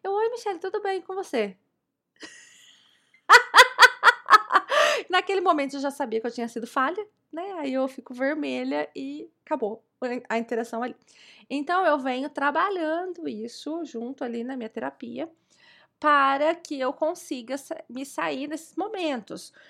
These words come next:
Porque, hum, teve um dos eventos em que a pessoa chegou e me chamou e eu não sabia muito bem o que falar, tal, tal, sofri com isso.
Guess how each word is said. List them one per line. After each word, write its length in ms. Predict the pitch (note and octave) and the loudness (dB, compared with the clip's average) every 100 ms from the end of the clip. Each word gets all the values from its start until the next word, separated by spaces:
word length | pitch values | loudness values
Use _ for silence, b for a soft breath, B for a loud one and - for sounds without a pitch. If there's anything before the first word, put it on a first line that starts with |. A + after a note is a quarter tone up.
| b _ | b _
Porque, 1200 | - A3 A3 - G#3+ G#3+ G#3+ G#3 G#3 G#3 F#3+ F#3 | -4 -4 -4 -8 -2 0 0 0 -2 -2 -2 -4
hum, 180 | F#3+ F#3+ _ _ | -6 -10 _ _
teve 340 | - G#3 G3 G#3 | -6 -6 -6 -8
um 180 | G3+ G3+ | -8 -8
dos 220 | G3 G3 | -12 -6
eventos 800 | G#3+ G#3+ G#3+ G#3 A3+ C4+ D#4+ D4 | -6 -4 -4 -2 -6 -6 -6 -6
em 140 | B3+ | -8
que 420 | C4 - A3+ A3+ A#3 | -10 -12 -12 -8 -6
a 60 | |
pessoa 440 | A3+ A3 - G3+ G3+ | -6 -10 -8 -6 -6
chegou 720 | G3+ A#3 - G#3 A#3 C4 C#4+ C#4+ | -6 -12 -6 -4 0 4 6 4
e 200 | B3+ A#3 | -2 -10
me 120 | A3+ | -12
chamou 480 | - A#3+ A3 A3 B3 | -8 -6 -4 -4 -2
e 60 | |
eu 60 | A#3 | -6
não 60 | A3 | -8
sabia 280 | A3 G#3 | -8 -6
muito 160 | G3+ G3+ | -10 -12
bem 100 | G3+ | -14
o 40 | G3+ | -12
que 40 | |
falar, 400 | G#3+ G3+ - A#3+ | -10 -4 -2 -2
tal, 140 | A3+ G#3+ | -6 -8
tal, 380 | B3 B3+ C4+ | -4 -2 -2
sofri 480 | C4+ - A3+ - A3 | -4 -10 -12 -12 -16
com 180 | - B3+ | -12 -12
isso. 320 | C#4+ F4 - | -10 -12 -16